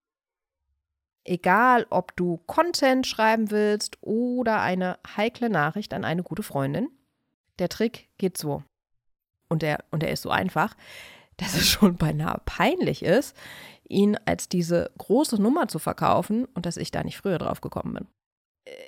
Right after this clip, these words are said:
Der Trick ist aber keine große Nummer. Oder doch, er ist eine große Nummer. Weil er funktioniert. Jedes Mal. Der Trick ist, dass du nicht gleich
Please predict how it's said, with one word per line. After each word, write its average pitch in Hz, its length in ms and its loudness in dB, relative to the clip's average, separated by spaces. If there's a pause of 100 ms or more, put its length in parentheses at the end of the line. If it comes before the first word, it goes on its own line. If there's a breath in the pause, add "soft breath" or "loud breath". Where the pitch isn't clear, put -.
(140)
Der 196 280 6
Trick - 300 0
ist - 220 -2
aber 160 280 4 (160)
keine 180 340 2
große 160 340 -2
Nummer. 156 360 0 (240)
Oder 165 160 0
doch, 214 240 0 (120)
er - 160 -4
ist - 200 -2
eine 147 180 -4
große 156 320 -4
Nummer. 135 320 -2 (1000 soft breath)
Weil 170 200 4
er 156 60 -4
funktioniert. 185 720 0 (500)
Jedes 302 420 -6
Mal. 143 340 -2 (1200 soft breath)
Der 220 80 2
Trick 359 240 0
ist, 285 360 2 (800)
dass 214 200 2
du 226 80 -2
nicht 190 260 -2
gleich 226 720 4